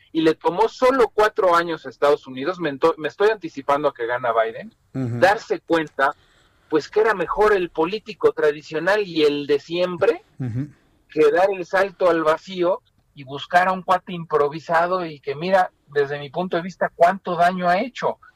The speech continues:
Speaker 1: Repito, a Estados Unidos y al mundo, ¿eh?
Speaker 2: Pues mira que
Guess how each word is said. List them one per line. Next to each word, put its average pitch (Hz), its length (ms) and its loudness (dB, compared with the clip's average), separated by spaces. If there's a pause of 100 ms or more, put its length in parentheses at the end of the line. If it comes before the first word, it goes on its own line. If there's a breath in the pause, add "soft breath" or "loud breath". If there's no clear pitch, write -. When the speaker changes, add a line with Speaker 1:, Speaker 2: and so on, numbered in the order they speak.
Speaker 1:
Repito, 170 600 0
a 123 80 2
Estados 202 320 2
Unidos 208 360 -2
y 165 80 -4
al 135 100 -2
mundo, 175 380 2
¿eh? 160 100 -2 (1300 loud breath)
Speaker 2:
Pues 175 160 2
mira 220 280 2
que 170 240 0